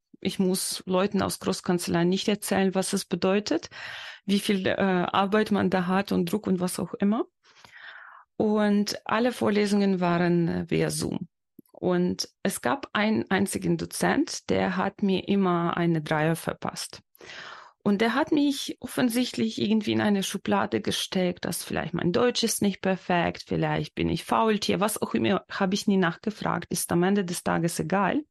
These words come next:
Aber als mein Studium zu Ende war und er hat, warum auch immer, der hat erfahren, was meine Durchschnittsnote war. Er hat mir geschrieben, es ist überraschend, eine sehr gute Note. Und,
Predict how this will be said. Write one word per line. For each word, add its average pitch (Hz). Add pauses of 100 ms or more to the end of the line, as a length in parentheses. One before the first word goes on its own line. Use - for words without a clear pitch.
(960)
Aber 185
als 214
mein 202
Studium 208
zu -
Ende 214
war 165
und 190
er 185
hat, 202
warum 196
auch 190
immer, 214
der 185
hat 180
erfahren, 185
was 175
meine 170
Durchschnittsnote 247
war. 254 (1300)
Er 190
hat 190
mir 185
geschrieben, 202 (220)
es -
ist 165
überraschend, 170
eine 175
sehr 160
gute 202
Note. 214 (1080)
Und, 175